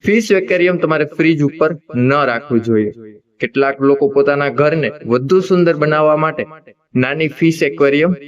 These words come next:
લાવે છે અને તેને ફ્રીજની ઉપર રાખી મૂકે છે, પરંતુ વાસ્તુ અનુસાર આવું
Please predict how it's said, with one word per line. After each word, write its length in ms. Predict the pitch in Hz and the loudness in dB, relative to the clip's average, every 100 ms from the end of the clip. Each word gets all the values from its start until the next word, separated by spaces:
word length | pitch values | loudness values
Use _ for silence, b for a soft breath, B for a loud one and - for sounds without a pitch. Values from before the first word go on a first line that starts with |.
| 120 | -2
લાવે 400 | 113 117 117 107 | 0 0 0 -4
છે 220 | 117 104 107 - 107 - | -4 -8 -8 -20 -10 -2
અને 280 | 196 185 139 202 | 0 0 -4 -6
તેને 180 | 156 151 | -2 -2
ફ્રીજની 560 | 139 160 175 165 165 | -2 0 0 2 0
ઉપર 360 | 143 117 160 175 - | 0 0 0 -2 -8
રાખી 380 | 120 123 139 - | -4 -4 -4 -2
મૂકે 320 | 131 117 107 | 0 0 -2
છે, 160 | 104 - - - _ _ _ _ 170 _ | -4 -8 -18 -20 _ _ _ _ -20 _
પરંતુ 480 | 151 170 180 170 127 | -2 0 0 0 2
વાસ્તુ 380 | 127 156 120 202 | 2 0 -2 0
અનુસાર 460 | 196 190 185 180 170 | 2 2 2 0 0
આવું 360 | 147 156 175 | 0 0 0